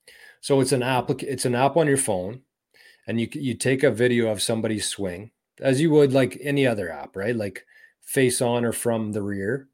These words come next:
And within the app, like, the A I itself, it picks up twenty-three different points within the swing.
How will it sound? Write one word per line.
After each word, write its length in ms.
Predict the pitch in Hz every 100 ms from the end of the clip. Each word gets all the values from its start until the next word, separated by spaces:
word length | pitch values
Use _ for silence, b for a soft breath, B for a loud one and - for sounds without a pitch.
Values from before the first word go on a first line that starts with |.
| _ _ _ _ _ -
And 320 | 117 117 113
within 340 | 110 123 147 156
the 140 | 131
app, 280 | 135 123 -
like, 160 | 113
the 180 | 120 117
A 160 | 131 127
I 200 | 120 113
itself, 760 | 107 - 107 98 123 - - _
it 220 | 117 104
picks 240 | - 123 -
up 160 | 107
twenty-three 600 | - 135 131 131 - 139
different 440 | 123 123 127 101 -
points 420 | 110 117 151 -
within 300 | 120 123 110
the 80 | 101
swing. 480 | - 110 156 190